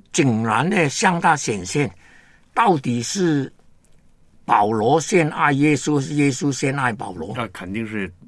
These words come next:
Speaker 2: 耶稣拣选的彼得嘛，保罗嘛，所以让他能够经历主的显现。
Speaker 1: 嗯。所以呢，呃，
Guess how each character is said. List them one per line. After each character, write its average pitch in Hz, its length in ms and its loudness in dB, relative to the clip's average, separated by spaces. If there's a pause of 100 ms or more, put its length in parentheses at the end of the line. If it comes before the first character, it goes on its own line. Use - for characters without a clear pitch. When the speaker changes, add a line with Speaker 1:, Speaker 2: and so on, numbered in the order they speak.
(300)
Speaker 2:
耶 139 180 0
稣 131 220 -6
拣 104 320 -4
选 87 240 -10
的 78 160 -12
彼 82 260 -14
得 78 220 -14
嘛， 85 240 -14
保 87 240 -6
罗 82 240 -10
嘛， 92 160 -8 (220)
所 131 160 -4
以 135 60 2
让 110 440 -2
他 113 420 -6
能 113 220 -8
够 110 100 -6
经 139 280 -6
历 113 100 -4
主 90 160 -12
的 87 100 -12
显 76 260 -16
现。 92 160 -12
Speaker 1:
嗯。 - 60 -20 (460)
所 190 300 0
以 139 180 0
呢， 165 320 0 (520)
呃， 117 680 0